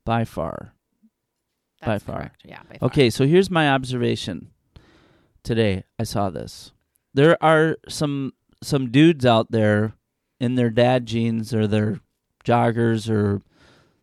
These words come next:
Speaker 1: whatever <laughs> that they're landing some pretty ladies. <laughs>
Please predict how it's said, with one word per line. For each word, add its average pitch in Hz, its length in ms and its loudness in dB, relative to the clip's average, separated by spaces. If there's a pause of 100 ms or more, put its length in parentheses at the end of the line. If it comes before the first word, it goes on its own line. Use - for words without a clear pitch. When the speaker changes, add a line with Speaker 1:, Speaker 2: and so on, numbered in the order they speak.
(140)
Speaker 1:
whatever 113 720 2 (140)
<laughs> - 80 -14 (2500)
that 156 340 4 (520)
they're 190 160 4
landing 226 360 0
some 208 180 -4
pretty 190 260 -2
ladies. 208 640 0 (1700)
<laughs> 160 80 2